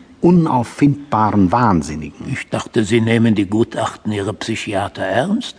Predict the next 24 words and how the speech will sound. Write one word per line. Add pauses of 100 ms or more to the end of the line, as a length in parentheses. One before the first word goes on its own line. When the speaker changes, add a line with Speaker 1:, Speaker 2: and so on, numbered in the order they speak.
(140)
Speaker 1:
Ich
war
nur
dieser
Meinung,
ehe
Sie (500)
mir
als
Urheber
dieser
Vorkommnisse
bekannt
waren. (220)
Speaker 2:
Urheber. (1000)
Sehr
gut. (1200)
Der (240)
Urheber. (880)
Speaker 1:
Die
Erhebungen
sind
jetzt
abgeschlossen.